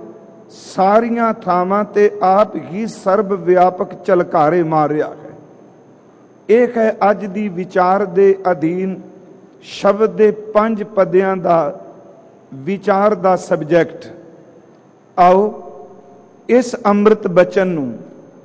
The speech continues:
ਸਤਿਗੁਰੂ ਦੀ ਕਿਰਪਾ ਨਾਲ ਆਪਾਂ ਵਿਚਾਰਨ ਦਾ ਯਤਨ ਕਰੀਏ। ਸਤਿਗੁਰੂ ਗੁਰੂ ਰਾਮਦਾਸ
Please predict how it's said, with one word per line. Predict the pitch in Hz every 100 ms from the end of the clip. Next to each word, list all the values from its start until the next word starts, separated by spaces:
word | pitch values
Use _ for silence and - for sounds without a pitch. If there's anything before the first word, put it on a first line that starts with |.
| _ _ _ _ _
ਸਤਿਗੁਰੂ | - - - 190 190 190 220 220
ਦੀ | 180 208
ਕਿਰਪਾ | - 185 180 190 196
ਨਾਲ | 190 175 175 175 151 - - - - - - _ _ _ _ -
ਆਪਾਂ | 190 190 202
ਵਿਚਾਰਨ | 196 180 180 180 175 185 196
ਦਾ | 185
ਯਤਨ | 185 160 160 175 175
ਕਰੀਏ। | 175 175 175 202 208 - - - - _ - _ _ _ _ _
ਸਤਿਗੁਰੂ | - - - 180 185 175 214 220 220 220 - - - - - - _ _ -
ਗੁਰੂ | 123 127 202 254 247
ਰਾਮਦਾਸ | 190 180 185 185 175 170 196 - -